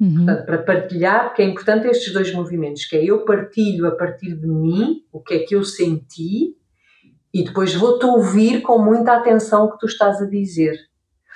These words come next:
Speaker 2: Porque muitas vezes nas nossas conversas é a pessoa fala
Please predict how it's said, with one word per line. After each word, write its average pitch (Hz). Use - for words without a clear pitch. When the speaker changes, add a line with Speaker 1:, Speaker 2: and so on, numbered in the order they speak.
Speaker 2:
Porque 175
muitas 185
vezes 180
nas 185
nossas 185
conversas 202
é 208
a 185
pessoa 190
fala 180